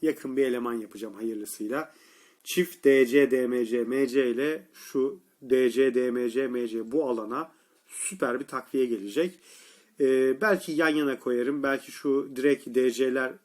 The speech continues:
biliyorsunuz hafif hafif yaşlanmaya başlandı. Yaşlanmaya başladılar. Mesela şuradaki eleman yirmi beş yaşına geldi. Güzel hava topu hakimi. Belki onu biraz kenara kaydırırım. Bilemiyorum pozisyona göre.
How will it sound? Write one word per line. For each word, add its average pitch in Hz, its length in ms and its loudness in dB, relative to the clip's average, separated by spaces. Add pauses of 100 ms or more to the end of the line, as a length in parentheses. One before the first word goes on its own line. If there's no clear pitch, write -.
(140)
biliyorsunuz 123 420 -4
hafif 120 220 -12
hafif 123 160 -12
yaşlanmaya 123 600 -4
başlandı. 113 560 -8 (340)
Yaşlanmaya 117 500 -4
başladılar. 123 600 -6 (640)
Mesela 117 320 -6
şuradaki 120 400 -6
eleman 110 260 -8
yirmi 117 280 -2
beş 123 180 -4
yaşına 104 300 -10
geldi. 101 340 -10
Güzel 113 240 -6
hava 110 200 -8
topu 104 300 -14
hakimi. 123 380 -10 (300)
Belki 180 280 -2
onu 131 120 -4
biraz 123 240 -6
kenara 117 360 -8
kaydırırım. 104 520 -12
Bilemiyorum 107 460 -2
pozisyona 110 480 -8
göre. 147 300 -4